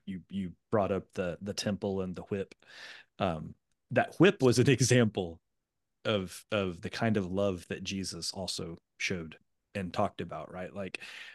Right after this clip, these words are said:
th-, th-, just saying love doesn't mean, "Whatever, dude, it's cool." Sometimes love says, "How dare you do that? You'll never do that again. And I won't let you because I love you."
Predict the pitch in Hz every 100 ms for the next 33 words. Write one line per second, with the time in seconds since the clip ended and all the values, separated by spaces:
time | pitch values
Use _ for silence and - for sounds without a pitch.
0 | _ 135 120 _ _ _ _ _ _ _
1 | - _ - - 123 110 147 160 - 160
2 | 147 113 101 104 117 110 95 110 110 104
3 | 82 101 104 92 87 104 127 127 110 113
4 | 104 113 113 113 110 101 - - 135 127
5 | 107 98 90 - _ _ _ - - -
6 | _ _ - - 139 - 143 123 110 117
7 | 123 - 120 107 - 120 107 92 110 117
8 | 98 92 82 92 85 85 82 - - 110
9 | 104 104 101 104 98 92 85 82 98 92
10 | 80 95 98 107 87 107 - 90 82 -
11 | 101 90 85 82 76 76